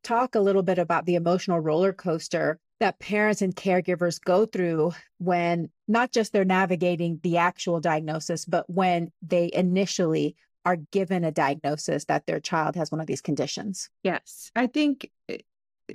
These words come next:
Speaker 2: I can speak for most pediatricians and healthcare providers to say that we,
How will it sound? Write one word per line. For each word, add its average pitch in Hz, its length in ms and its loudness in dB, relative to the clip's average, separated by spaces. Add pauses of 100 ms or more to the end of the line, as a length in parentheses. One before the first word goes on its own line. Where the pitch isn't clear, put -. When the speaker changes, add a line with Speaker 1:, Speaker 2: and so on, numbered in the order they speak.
(140)
Speaker 2:
I 190 120 2
can 208 220 0
speak 220 260 -2
for 196 180 0
most 190 320 2
pediatricians 185 840 0
and 170 100 -2
healthcare 175 340 0
providers 143 420 0
to 160 100 -6
say 160 240 0
that 156 160 0
we, 151 220 -2